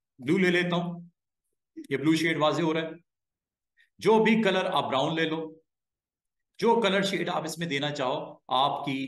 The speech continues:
presence blending object के अंदर उसकी दिखाई देगी। और अगर, अगर, अगर आप इसमें ये चाह रहे हो कि steps को कम किया जाए, steps को कम किया जाए, steps को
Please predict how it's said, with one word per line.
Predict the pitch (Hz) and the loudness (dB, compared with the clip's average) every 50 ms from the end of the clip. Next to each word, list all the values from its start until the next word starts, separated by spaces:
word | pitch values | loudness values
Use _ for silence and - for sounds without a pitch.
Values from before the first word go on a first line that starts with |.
| 139 135 - _ _ | -12 -16 -20 _ _
presence | 151 139 131 117 147 139 135 127 135 131 131 - - - - 127 | -2 0 0 0 0 0 -2 -2 -2 -2 -2 -4 -6 -10 -14 -8
blending | 117 135 139 139 131 131 135 131 | -4 -2 -2 -2 -2 -2 -2 -2
object | 127 123 - 131 131 - - | -2 -2 -2 -4 -6 -6 -6
के | 139 127 | -6 -6
अंदर | 113 110 127 147 - - - - _ - | -4 -4 -4 -6 -6 -10 -14 -18 _ -12
उसकी | 170 170 175 135 131 143 151 - | -12 -10 -10 -8 -8 -6 -6 -4
दिखाई | 127 120 120 123 120 123 | -6 -4 -2 -2 -2 0
देगी। | 117 123 117 113 113 107 104 107 - - - - | 0 -2 -2 -2 -4 -6 -8 -8 -12 -14 -6 -4
और | 151 156 | -2 -2
अगर, | - 180 175 220 233 - | 0 0 2 2 2 2
अगर, | 196 - - - 170 170 170 214 165 - - - - - - - _ _ _ - - _ _ _ _ - | 2 -2 -2 -2 0 2 4 4 2 2 0 -4 -6 -8 -12 -16 _ _ _ -20 -20 _ _ _ _ -4
अगर | 156 165 170 220 175 139 - - - - - - - _ _ 151 | -2 0 2 2 2 2 0 -4 -6 -10 -12 -16 -20 _ _ 0
आप | 147 160 175 180 175 175 175 180 175 208 | 2 4 4 4 4 2 0 -2 -4 -4
इसमें | 196 196 190 185 180 180 160 143 120 - | -4 -4 -4 -2 -2 0 0 -2 -2 -4
ये | 85 - 196 220 | -2 0 2 2
चाह | 214 214 190 160 151 | 2 2 2 2 2
रहे | 135 131 131 | 2 0 -2
हो | 123 131 131 - - _ _ - | -4 -4 -6 -10 -12 _ _ -8
कि | 160 135 | -8 -8
steps | 143 - - 170 160 - - - | -8 -4 -2 -2 -2 -2 -4 -6
को | - 156 127 - | -6 -6 -6 -4
कम | - 139 160 196 - - | -2 0 0 0 0 0
किया | 226 226 226 226 | 2 4 4 4
जाए, | 214 208 214 208 208 208 - - - _ _ _ _ _ _ _ _ _ _ | 4 4 2 2 0 0 -4 -8 -14 _ _ _ _ _ _ _ _ _ _
steps | - - - 180 170 170 175 170 | -18 -6 -2 0 2 2 2 0
को | 170 151 147 | 0 -2 0
कम | 143 151 190 202 175 190 | 0 0 0 0 0 0
किया | 214 208 208 202 | 0 0 0 2
जाए, | 202 196 190 196 196 190 - - - _ _ - | 0 0 0 0 -2 -4 -8 -14 -18 _ _ -18
steps | - - - 185 175 175 - | -10 -2 0 0 0 0 0
को | - 175 | -2 -2